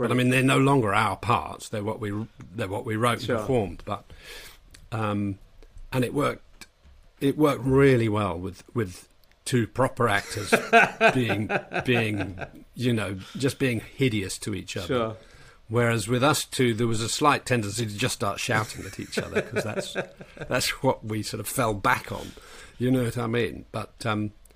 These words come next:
Speaker 2: it's, I think it's really funny. It's two guys and their runner caught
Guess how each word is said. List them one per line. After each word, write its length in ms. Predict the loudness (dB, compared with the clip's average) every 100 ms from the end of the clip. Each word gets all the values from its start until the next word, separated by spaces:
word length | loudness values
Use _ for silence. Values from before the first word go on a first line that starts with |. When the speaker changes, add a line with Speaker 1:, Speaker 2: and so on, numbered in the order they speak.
| -20 -20 -20 -20 -12 -4
Speaker 2:
it's, 300 | -2 -4 -6
I 140 | -2 2
think 180 | 2 2
it's 220 | 0 0
really 320 | 2 2 0
funny. 320 | -2 -4 -4
It's 180 | -6 -10
two 260 | 0 0 2
guys 680 | 0 0 0 -2 -4 -8 -12 -20 _ _ _ _ _ _ -2
and 280 | 2 2 2
their 160 | 0
runner 500 | 4 4 4 0 -10 -14 -20 -12
caught 440 | 0 4 4 2